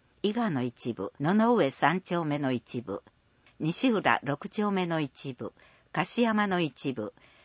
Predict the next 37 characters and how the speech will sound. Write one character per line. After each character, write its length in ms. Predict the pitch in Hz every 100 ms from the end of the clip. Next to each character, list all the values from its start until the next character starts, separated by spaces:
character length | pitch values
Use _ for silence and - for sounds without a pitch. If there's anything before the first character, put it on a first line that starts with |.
| _
南 440 | 165 220 233 233
江 120 | 208 180
賀 140 | 190
野 140 | 180
町 340 | 170 - 127 123
三 300 | - 160 202
丁 180 | 196 190
目 160 | 165
の 220 | 160 143 -
一 320 | 113 - 123
部、 220 | 98 - _ _ _ _
高 300 | - 196 240
鷲 340 | 208 160 - - _ _ _
七 320 | 143 165 208
丁 300 | - 190 165
目 240 | 151 143 -
十 180 | 127 156
丁 300 | - 226 214
目 160 | 196 170
の 140 | 156
一 280 | 131 - 123
部、 220 | 113 - _ _ _ _
羽 240 | - 170
曳 220 | 220 - 185
野 220 | 147 - - _ _
四 280 | 151 190 220
丁 280 | - 202
目 160 | 185 160
五 160 | 131 143
丁 260 | - 165
目 220 | 151 143 -
六 280 | 147 214
丁 200 | - 202
目 160 | 185 165
の 140 | 151
一 300 | 131 - -
部、 200 | - 98